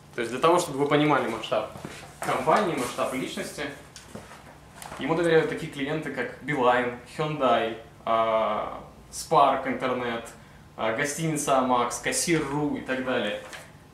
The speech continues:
Вот здесь написано, что за месяц колл-центр может сделать один миллион сто тысяч звонков. Это внутренняя газета компании. По тем статистикам,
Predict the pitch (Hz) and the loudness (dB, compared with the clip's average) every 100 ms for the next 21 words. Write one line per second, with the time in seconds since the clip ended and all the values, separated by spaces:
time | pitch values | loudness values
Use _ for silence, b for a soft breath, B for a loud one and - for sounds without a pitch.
0 | - - - - 165 170 135 - - 214 | -20 -20 -20 -6 -4 -4 -6 -6 -8 -4
1 | 247 - - - - - - - 139 127 | -4 -4 -2 0 0 0 -4 -6 -6 -2
2 | 185 190 147 143 139 127 139 170 - - | -2 0 0 0 -2 -2 2 2 2 -2
3 | 131 131 165 147 143 196 202 - - 165 | -4 2 2 4 4 2 2 -2 -4 -4
4 | 165 156 135 127 131 127 127 123 - - | -4 -6 -6 -6 -6 -6 -4 -4 -4 -10
5 | - - 127 139 165 143 131 127 131 123 | -14 -10 -2 0 2 0 -2 -2 -2 -4
6 | 127 131 220 254 185 - B B B - | -4 -2 -2 0 -4 -8 B B B -20
7 | - - 170 247 - 196 190 226 - 185 | -2 2 4 6 4 2 0 0 2 2
8 | 170 135 | 2 0